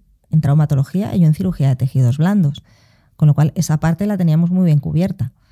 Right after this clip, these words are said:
la verdad. Y medicina general, pues los dos sabíamos un poquito y entre eso y lo que íbamos preguntando y lo que íbamos estudiando, que estudiábamos mucho y, y seguimos estudiando, pues así poquito a poco fuimos, fuimos creciendo. Entonces, claro, fuimos derivándonos.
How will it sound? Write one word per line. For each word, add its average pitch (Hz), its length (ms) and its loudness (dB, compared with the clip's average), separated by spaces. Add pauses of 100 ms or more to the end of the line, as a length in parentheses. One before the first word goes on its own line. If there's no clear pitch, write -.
(320)
la 151 180 2
verdad. 143 380 2
Y 175 140 2
medicina 165 420 2
general, 190 420 0
pues 214 120 -6
los 233 100 -6
dos 277 100 -6
sabíamos 160 320 2
un 127 80 0
poquito - 400 -8 (440)
y 175 120 2
entre 156 340 2
eso 165 460 0
y 185 120 0
lo 170 100 0
que 165 140 -2
íbamos 160 340 2
preguntando 165 640 2
y 147 60 4
lo 143 80 0
que 135 80 -2
íbamos 135 240 0
estudiando, 143 680 2
que 135 80 -2
estudiábamos 135 920 -2
mucho 156 540 2
y, 123 200 -2 (340)
y - 80 -12
seguimos 143 400 2
estudiando, 143 640 2 (680)
pues 185 260 2
así 151 400 2
poquito 165 300 -2
a 170 40 -8
poco 185 200 -8
fuimos, 151 920 2
fuimos 165 320 0
creciendo. 165 540 0
Entonces, 143 440 -2
claro, 185 220 0
fuimos 185 280 0
derivándonos. 160 760 0